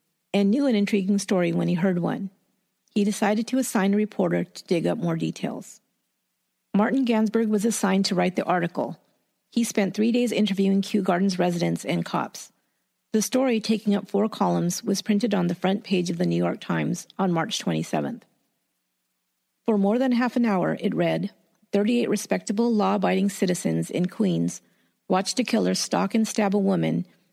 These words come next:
in three separate attacks in Kew Gardens." The story would not only become big news in New York, but across the nation as well.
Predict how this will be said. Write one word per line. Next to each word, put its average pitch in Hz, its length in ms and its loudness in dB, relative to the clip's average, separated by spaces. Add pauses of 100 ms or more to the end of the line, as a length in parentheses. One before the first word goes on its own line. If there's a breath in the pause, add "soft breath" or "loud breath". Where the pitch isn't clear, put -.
(140)
in 202 140 2
three 208 180 0
separate 208 340 0
attacks 185 500 -2
in 185 160 0
Kew - 200 -2
Gardens." - 600 -4 (720)
The 202 80 0
story 262 280 0
would 277 140 2
not 226 240 2
only 208 180 2
become 196 380 0
big 170 180 0
news 180 280 0
in 170 80 0
New 160 80 0
York, 185 500 0 (340)
but 196 80 2
across 214 380 0
the 240 100 -2
nation 196 380 2
as 180 120 -2
well. 175 380 -2